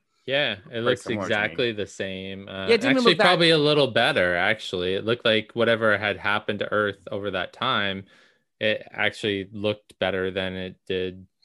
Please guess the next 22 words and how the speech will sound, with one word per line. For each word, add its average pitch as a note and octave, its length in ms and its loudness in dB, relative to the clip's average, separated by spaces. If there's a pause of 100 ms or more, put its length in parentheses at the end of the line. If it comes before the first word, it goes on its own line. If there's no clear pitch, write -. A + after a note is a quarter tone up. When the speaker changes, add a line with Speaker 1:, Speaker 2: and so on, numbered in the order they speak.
(680)
Speaker 1:
eight G#2 180 -4
hundred G2 240 -6
years A2+ 380 -6
before G#2+ 580 -6 (120)
in F#2+ 220 -10
Picard, G#2+ 600 -8
Speaker 2:
I A2+ 60 0
mean, A2+ 140 0
I A2 60 2
Speaker 1:
so - 40 -4
Speaker 2:
didn't A2 380 -2
compare F#2 460 -2
side F2 240 -4
by E2+ 120 -4
side, F#2 260 -4
but D3 80 4
it D#3+ 80 0
didn't G#3+ 220 4
look G3 180 2
that C#3 180 0
much, B2+ 280 -2
like, G#2 280 -2